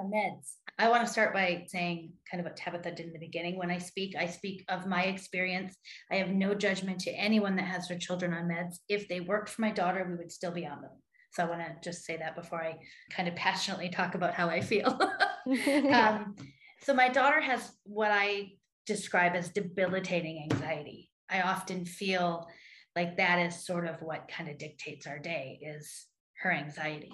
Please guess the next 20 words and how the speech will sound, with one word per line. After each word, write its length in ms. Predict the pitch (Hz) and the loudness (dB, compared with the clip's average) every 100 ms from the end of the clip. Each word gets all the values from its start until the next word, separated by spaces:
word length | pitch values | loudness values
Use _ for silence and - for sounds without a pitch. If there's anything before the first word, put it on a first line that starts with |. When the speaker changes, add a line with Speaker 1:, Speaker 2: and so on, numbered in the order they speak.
| - | -8
Speaker 1:
And 160 | 185 190 | -2 2
so 120 | 214 | 2
that's 280 | 202 196 - | 4 4 4
what 140 | 214 180 | 0 2
led 160 | 175 | 0
me 140 | 185 180 | 0 -2
down 460 | 147 143 156 175 - _ _ _ - | -4 -4 -8 -10 -18 _ _ _ -8
the 60 | |
medication 480 | 156 151 240 240 - | -6 -2 0 0 -2
path. 240 | - - - _ - | -8 -10 -14 _ 2
We 100 | 220 | 2
tried 280 | 220 214 202 | 6 4 6
medical 300 | 202 208 214 | 2 2 -2
cannabis 440 | 202 202 202 214 | -2 -2 0 -2
first, 480 | - 180 170 - - - - - - - | 0 -2 -2 -10 -16 -16 -14 -12 -12 0
and 100 | 196 | 4
she 120 | 202 | 6
was 240 | 185 175 - - | 6 4 0 2
very 220 | 214 240 | 6 6
reactive 640 | 214 180 175 175 170 170 | 6 4 4 2 -6 -8